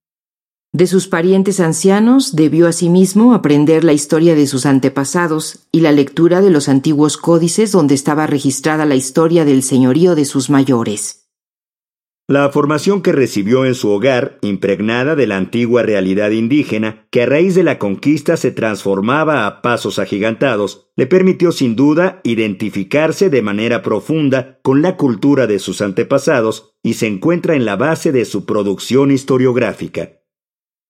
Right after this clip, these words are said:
Speaker 1: Por otro lado, muy pronto debió acudir a algún convento de la Ciudad de México para recibir de los frailes una catequesis elemental,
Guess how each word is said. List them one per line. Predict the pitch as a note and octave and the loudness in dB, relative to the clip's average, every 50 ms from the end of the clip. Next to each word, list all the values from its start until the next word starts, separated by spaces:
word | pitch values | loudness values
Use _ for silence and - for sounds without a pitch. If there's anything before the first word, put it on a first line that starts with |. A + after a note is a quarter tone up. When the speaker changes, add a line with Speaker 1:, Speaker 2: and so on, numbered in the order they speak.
| _ _ _ _ _ _ _ _ _ _ _ _ _ _ _ _ _ _ _ _ _ _ _ - | _ _ _ _ _ _ _ _ _ _ _ _ _ _ _ _ _ _ _ _ _ _ _ -2
Speaker 1:
Por | C#3 C#3+ C3+ | 0 0 0
otro | D3 - E3+ F3 | 0 0 0 2
lado, | F#3+ G3 F#3+ F3+ E3 F3 F#3 A#3 A#3+ - - | 2 4 2 2 0 0 -2 -4 -4 -2 2
muy | A3 B3 D#4 C#4 | 2 2 2 2
pronto | - G#3+ F#3+ F3 D3+ C#3+ C3 B2 B2 C3 | 0 0 0 2 0 0 0 0 0 0
debió | D3 D3+ D3 F3 F#3+ | 0 2 2 2 2
acudir | G3 F#3+ F#3+ F3 F3 G3 G#3+ A3+ G3+ | 2 2 2 2 2 2 2 2 2
a | G3 E3+ | 2 2
algún | D3+ D#3 D3+ F#3+ A3 A#3 | 2 0 2 2 2 2
convento | A3 G#3 G3 E3+ D#3 F3 F#3+ G#3+ A3 A#3 A3 | 2 2 0 2 4 4 4 4 4 2 2
de | G3+ F3 | 2 2
la | D3 C#3+ | 2 0
Ciudad | C#3 - D3 D#3 E3 D#3+ | 0 0 0 2 2 2
de | D#3+ D#3+ | 2 2
México | D#3+ D3 C#3 - C#3+ B2+ - D#3 E3 F3 E3+ _ _ _ | 2 0 0 0 -4 -4 -2 -2 -2 -2 -4 _ _ _
para | G3 F#3 F3+ F3 | -2 0 0 0
recibir | D#3 D#3+ E3 - - F#3+ A#3+ C4 B3 | -2 -4 -6 -4 -2 0 2 2 2
de | A#3+ B3+ | 4 4
los | A3+ F3+ - - | 2 2 0 0
frailes | - E3+ F3 F3 E3 D3+ D3 D#3+ D#3+ - - - | 0 0 2 4 4 4 2 2 0 -2 -2 0
una | F#3 G#3 G#3+ G#3+ G3+ G3+ | 2 4 4 4 2 0
catequesis | - D3 - C#3+ C3+ - - E3+ E3 - E3 D3+ | -2 0 0 0 0 2 0 0 0 -2 -2 0
elemental, | E3 D3 D3 C#3+ D3 C#3+ D3+ C#3 - E3+ D#3+ D3 E3 G3 G3 - | 0 2 2 4 4 2 2 2 0 0 0 0 -2 -2 -4 -8